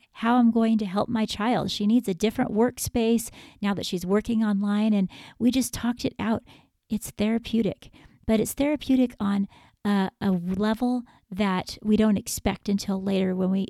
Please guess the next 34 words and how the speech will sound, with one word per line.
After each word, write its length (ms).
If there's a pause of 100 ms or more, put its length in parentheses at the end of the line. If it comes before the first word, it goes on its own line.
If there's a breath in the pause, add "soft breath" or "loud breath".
finally 460
feel 200
calm. 520 (640)
We're 80
like, 140
"Why 120
do 80
we 120
feel 200
so 160
calm?" 300 (300 loud breath)
It's 160
because 300
we 120
didn't 160
keep 220
all 80
that 200
guilt 280
in. 340 (240 loud breath)
We 80
talked 320
to 60
some 160
about 260
it. 140 (120)
We 140
let 420
it 160
go 360 (200 loud breath)
and 180
we 140
move 560
forward. 680